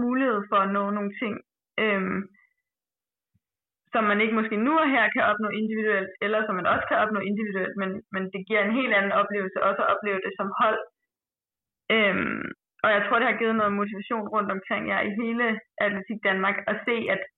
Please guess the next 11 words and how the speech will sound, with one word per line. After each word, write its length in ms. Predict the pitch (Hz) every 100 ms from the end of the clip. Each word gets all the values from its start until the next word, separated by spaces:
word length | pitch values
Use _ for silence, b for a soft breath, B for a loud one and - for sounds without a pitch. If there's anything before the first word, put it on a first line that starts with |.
| _ _ _ _ _ 202
at 60 | 202
vi 60 | 202 196
faktisk, 260 | 196 220 - -
altså 160 | 214 208
nu 40 | 214 226 220
er 40 | 190
vi 80 | 185 190
med 140 | 196 254 262
helt 160 | 233 233 202
op, 80 | -
hvor 140 | 185